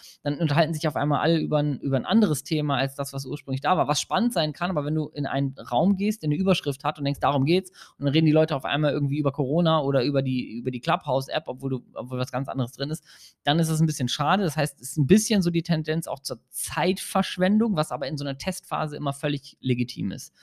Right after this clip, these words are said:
Und, ähm, ja, d-, der, der, der, der nächste Punkt ist, dass im Moment nur für I O S da ist. Also, ich kann es natürlich nur befürworten. <laughs> Aber, naja, also, es wird auch für, für Android, äh, die Tage kommen.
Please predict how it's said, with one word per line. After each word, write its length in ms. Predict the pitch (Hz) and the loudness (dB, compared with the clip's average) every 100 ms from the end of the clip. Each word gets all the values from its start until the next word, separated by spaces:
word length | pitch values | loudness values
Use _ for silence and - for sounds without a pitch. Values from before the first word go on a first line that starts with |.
| - - - - _ - | -20 -18 -18 -18 _ 4
Und, 400 | 156 160 156 - | 6 4 0 -2
ähm, 540 | 139 135 139 139 135 _ _ _ - - | 0 2 2 0 -4 _ _ _ -10 0
ja, 180 | 131 117 | 2 2
d-, 420 | 104 117 - 82 | 0 -8 -8 -6
der, 280 | 123 131 110 | 0 2 4
der, 180 | 127 120 | 2 2
der, 200 | - 110 | 0 -4
der 120 | 107 127 | 0 0
nächste 240 | 147 156 | 0 -2
Punkt 220 | 151 143 | -2 -4
ist, 100 | 135 | -4
dass 140 | 113 113 | -6 0
im 60 | |
Moment 200 | 127 127 | 2 2
nur 100 | 135 | 0
für 120 | 131 - | 0 2
I 140 | 165 | 2
O 80 | 180 | 2
S 180 | 175 - | 0 2
da 180 | 175 | 2
ist. 200 | - 208 | 2 0
Also, 220 | - 202 - - | -2 -6 -8 -14
ich 140 | - | -6
kann 140 | - 98 | -2 0
es 60 | |
natürlich 280 | 101 104 107 | 0 0 2
nur 100 | 107 | 2
befürworten. 580 | 107 - 131 123 135 110 - - | 0 -2 2 2 0 -4 -6 -2
<laughs> 600 | 143 - - - - - | 0 0 -4 -6 -14 -2
Aber, 320 | 117 120 - | 2 2 2
naja, 300 | 120 104 - - | 2 2 0 -6
also, 280 | 110 131 131 | -2 0 0
es 180 | 113 131 | -2 -2
wird 120 | 147 | -2
auch 140 | 98 - | -2 -2
für, 120 | 82 - 78 | -4 -4 -4
für 160 | - | -2
Android, 400 | 131 143 131 127 | -2 2 2 0
äh, 500 | - 123 120 120 113 | -4 0 0 0 -2
die 120 | 113 110 | -4 -4
Tage 340 | 120 120 110 | -4 -2 -2
kommen. 320 | - 151 156 | -2 -2 -2